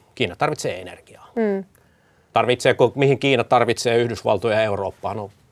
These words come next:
Speaker 1: pääosa sen kaupasta suuntautuu
Speaker 2: Juuri näin.
Speaker 1: Yhdysvaltoja ja Eurooppaan. Eli tämmöisellä niin kuin, ö, strategisella tasolla niin se Kiinan, Kiinalle niin ei ole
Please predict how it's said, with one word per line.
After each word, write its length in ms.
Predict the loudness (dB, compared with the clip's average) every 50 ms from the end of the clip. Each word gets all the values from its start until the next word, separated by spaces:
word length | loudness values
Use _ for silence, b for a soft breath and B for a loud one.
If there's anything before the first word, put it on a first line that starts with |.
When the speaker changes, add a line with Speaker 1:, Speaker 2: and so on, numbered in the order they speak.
| _ _ _
Speaker 1:
pääosa 280 | 0 0 0 0 -4 -8
sen 140 | -8 -8 -4
kaupasta 400 | -2 -2 -2 -4 -6 -10 -14 -12 -14
suuntautuu 220 | -14 -10 -6 -4 -4
Speaker 2:
Juuri 200 | -4 -2 -4 -4
näin. 120 | -4 -4 -4
Speaker 1:
Yhdysvaltoja 480 | -6 -8 -6 -8 -8 -8 -6 -8 -8 -8
ja 60 | -8
Eurooppaan. 520 | -10 -10 -10 -10 -12 -12 _ -10 -10 -10 B B B B B B B B
Eli 160 | 0 0 2
tämmöisellä 520 | 4 4 4 4 4 4 4 4 4 4 4
niin 180 | 2 2 0 0
kuin, 360 | 0 2 2 4 4 4 4
ö, 220 | 4 4 4 2 2
strategisella 640 | 2 4 4 4 6 4 4 4 4 4 4 4 4
tasolla 440 | 4 2 0 0 2 0 0 0 0
niin 120 | -2 -2 -4
se 80 | -6
Kiinan, 640 | -4 -2 0 0 0 0 0 -2 -4 -4 -6 -6 -8 -10 -16 _ -6
Kiinalle 400 | -2 0 2 2 2 0 0 0
niin 160 | 0 0 2
ei 160 | 4 6 6
ole 160 | 6 4 4